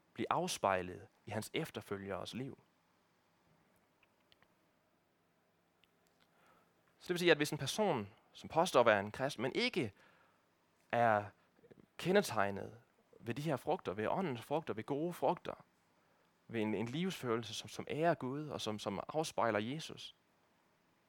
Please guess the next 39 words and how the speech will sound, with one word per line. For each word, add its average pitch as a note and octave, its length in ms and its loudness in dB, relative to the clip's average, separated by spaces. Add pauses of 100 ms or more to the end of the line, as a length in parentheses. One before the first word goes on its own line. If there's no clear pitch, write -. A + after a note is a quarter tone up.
(760)
Og - 100 -14
hvis A2 120 -4
personen C#3 300 2
måske G#2 180 -2
endda A2+ 160 4
er G2 300 0 (360)
kendetegnet G#2 580 0
ved G2 240 -4 (380)
dårlige D#3 340 -2
frugter, - 400 -10 (1800)
det D3 60 -6
har D#3+ 80 -4
vi D3+ 80 -4
god F#3+ 220 6
grund D3+ 280 4
til D3+ 80 -2
at B2+ 80 0
tro, G#3+ 300 -2
at - 160 -4
der G2+ 80 10
er G#2+ 60 10
noget C#3 220 2
galt. - 420 0 (1300)
God G3+ 160 4
grund D3+ 180 6
til C#3+ 80 2
at A#2 60 0
tænke, C#3+ 300 -2
det E3+ 80 -2
her, E3 120 2
det D3+ 80 0
er D#3+ 40 4
måske D#3+ 240 0
ikke C#3+ 280 -4 (640)
en, D#3 200 -2
som G#2+ 140 -2
er A2 60 2
værd C#3 380 2
at - 240 0